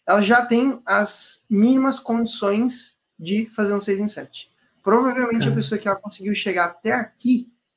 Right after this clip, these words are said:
Speaker 1: nessa, nessa live, seja ao vivo, seja depois na gravação,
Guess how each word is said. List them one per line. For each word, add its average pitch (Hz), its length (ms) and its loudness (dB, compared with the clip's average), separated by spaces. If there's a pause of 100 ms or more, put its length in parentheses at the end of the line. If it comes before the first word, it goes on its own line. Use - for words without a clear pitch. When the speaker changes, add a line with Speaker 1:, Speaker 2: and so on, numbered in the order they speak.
Speaker 1:
nessa, 170 520 -2
nessa 165 280 -6
live, 170 360 4
seja 160 460 -4
ao 151 160 -4
vivo, 170 240 -2
seja 160 380 -6 (300)
depois 170 260 -6
na 185 100 -2
gravação, 175 600 -2